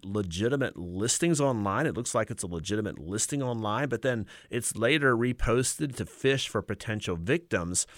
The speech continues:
And when a potential buyer contacts the owner directly, the scammer will require a deposit to hold the property. Now, that's not unreasonable. Usually, if you're buying property, there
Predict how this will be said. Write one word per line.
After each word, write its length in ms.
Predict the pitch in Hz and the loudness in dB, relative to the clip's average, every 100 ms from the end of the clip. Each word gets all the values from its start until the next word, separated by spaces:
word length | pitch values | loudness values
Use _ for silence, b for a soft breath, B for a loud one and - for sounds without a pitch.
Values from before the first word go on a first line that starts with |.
| B B | B B
And 300 | 110 113 113 | -4 -2 0
when 160 | 117 | 0
a 60 | 107 | 0
potential 420 | - 131 147 131 | -4 -2 0 2
buyer 380 | 95 104 127 113 | 0 2 2 2
contacts 580 | - 120 117 113 107 - | 0 -2 0 0 -2 -2
the 80 | 104 | -2
owner 200 | 104 85 | 0 -2
directly, 680 | 82 120 160 104 98 98 B B B | 2 2 2 2 0 0 B B B
the 100 | - | -2
scammer 460 | 95 - 131 120 113 | 0 2 2 4 4
will 120 | 104 | 2
require 520 | 98 90 - 101 98 | 0 -4 0 2 2
a 40 | 85 | 0
deposit 520 | 85 107 104 104 101 | -2 0 2 0 -4
to 60 | - | -4
hold 200 | 98 82 | -4 -4
the 80 | |
property. 720 | - 135 147 156 147 139 139 135 B B | 0 0 4 2 2 2 0 -4 B B
Now, 180 | - - - | -2 -2 0
that's 300 | - 165 - | 4 4 4
not 160 | 156 143 | 4 6
unreasonable. 640 | 110 104 131 - 71 - | 4 4 2 0 -8 -8
Usually, 320 | 95 123 117 104 | -2 -2 0 -2
if 140 | - | -2
you're 100 | 95 | -4
buying 320 | 85 98 104 | 0 0 -2
property, 400 | 90 113 113 98 | 0 0 0 -2
there 200 | 85 87 | -2 -4